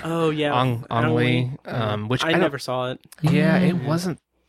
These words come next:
Speaker 2: it wasn't bad. I thought it, I
Speaker 1: Mm-hmm.
Speaker 2: think it kinda gets unfairly ripped a little bit, but it was, it was a little too cerebral and kinda,
Speaker 1: Mm-hmm.
Speaker 2: kinda goofy. But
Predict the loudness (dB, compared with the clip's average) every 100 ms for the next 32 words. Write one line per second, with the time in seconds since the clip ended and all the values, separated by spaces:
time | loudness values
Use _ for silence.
0 | -4 0 2 0 0 -2 0 2 2 -2
1 | -2 -2 0 -2 -2 -2 -2 -2 -2 -2
2 | -2 -4 0 0 2 -2 -4 -8 -20 -20
3 | -4 -2 0 -4 -6 0 0 2 0 -2
4 | -2 0 0 -4 -20 -20 -20 -20 -2 2
5 | 2 2 0 0 0 0 0 -2 0 0
6 | 2 2 2 2 2 0 -2 -2 -6 -6
7 | -2 -2 2 0 2 0 0 -2